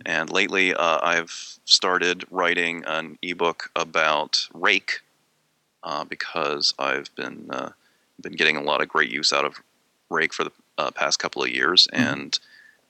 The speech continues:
Speaker 1: I'd like more people to know, um, just how awesome it is.
Speaker 2: What do you do for work?
Speaker 1: Uh, so I, primarily, I make videos. I make ruby tapas dot com. Uh, it's a set of,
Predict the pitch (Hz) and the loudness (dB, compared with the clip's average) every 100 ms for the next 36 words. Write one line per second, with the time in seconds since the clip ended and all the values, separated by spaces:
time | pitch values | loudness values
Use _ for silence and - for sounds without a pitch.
0 | _ - 69 67 71 73 - - 85 78 | _ -2 -2 0 2 2 0 -6 -2 -2
1 | - - 80 73 78 76 69 71 _ 76 | -2 -4 0 2 4 4 2 0 _ 0
2 | 73 71 71 - _ _ _ _ - 76 | 2 2 0 -6 _ _ _ _ -6 -2
3 | 65 62 64 _ - - - 76 85 78 | -2 -4 -6 _ 2 2 2 0 0 0
4 | - - - - - - 143 214 208 185 | -2 -4 -4 -4 -14 -6 -4 -2 -2 -6
5 | 165 123 - - - - _ _ _ _ | -6 -6 -6 -8 -16 -20 _ _ _ _
6 | _ _ _ _ - - - _ _ _ | _ _ _ _ -20 -20 -20 _ _ _
7 | - 123 120 117 - 127 117 110 98 107 | 2 6 6 4 0 0 0 2 2 2
8 | 110 110 110 107 _ _ _ _ _ - | 2 2 0 -4 _ _ _ _ _ -4
9 | 120 113 131 160 139 98 110 113 107 - | -2 0 0 0 0 0 -2 -4 -8 -8
10 | 107 80 73 - - 85 80 82 85 82 | -4 -4 -2 -4 -4 -6 -6 -6 -8 -8
11 | _ 92 87 90 85 82 - 82 - 87 | _ -8 -4 -4 -2 -4 -4 -6 -4 -4
12 | 85 85 _ _ _ _ - 87 80 76 | -4 -8 _ _ _ _ -4 -2 -2 -2
13 | 71 82 - 80 76 76 - - | -4 0 2 2 -2 -6 -14 -18